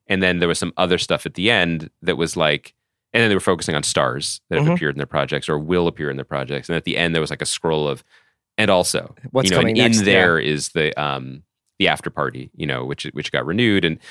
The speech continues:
Speaker 1: some stuff that may not have fit in with their, with this vision or this brand.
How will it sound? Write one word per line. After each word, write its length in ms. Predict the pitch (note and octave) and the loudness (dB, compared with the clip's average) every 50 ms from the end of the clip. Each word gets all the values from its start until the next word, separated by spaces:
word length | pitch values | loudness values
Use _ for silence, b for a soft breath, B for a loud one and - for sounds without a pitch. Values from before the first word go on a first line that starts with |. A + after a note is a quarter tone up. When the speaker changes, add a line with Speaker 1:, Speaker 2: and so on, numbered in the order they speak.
| B | B
Speaker 1:
some 160 | B - A#2+ G2+ | B -2 -2 0
stuff 200 | - A#2 G2 - | 2 0 2 2
that 100 | F#2 D#2 | 0 0
may 220 | E2 F2+ F#2 F#2 | 2 2 2 2
not 180 | F2 F2 E2+ D#2+ | 4 4 2 2
have 80 | D#2 | 0
fit 280 | - - - F#2 E2+ - - | -2 -2 -2 -2 -2 0 -2
in 240 | E2+ E2 D#2 D#2 | -4 -4 -2 -2
with 200 | D2 D2+ C#2+ - | -4 -4 -6 -4
their, 460 | - C#2+ C#2 C2+ C2 C2 B1+ B1 A#1+ - _ _ _ _ _ _ _ _ | -4 -2 -2 -2 -2 -2 -4 -6 -8 -12 _ _ _ _ _ _ _ _
with 220 | F#2+ F#2+ E2 D2+ | -2 -2 -2 0
this 200 | D#2+ F#2 E2 - | 0 0 0 0
vision 380 | F2 C#2+ D#2+ D#2 - - C2 A1+ | -2 -2 -2 -2 -2 -4 -8 -8
or 60 | B1 C2 | -10 -8
this 180 | C2 C2+ - | -8 -8 -10
brand. 420 | - - B1+ A#1+ - G1+ - _ | -6 -6 -8 -8 -8 -12 -20 _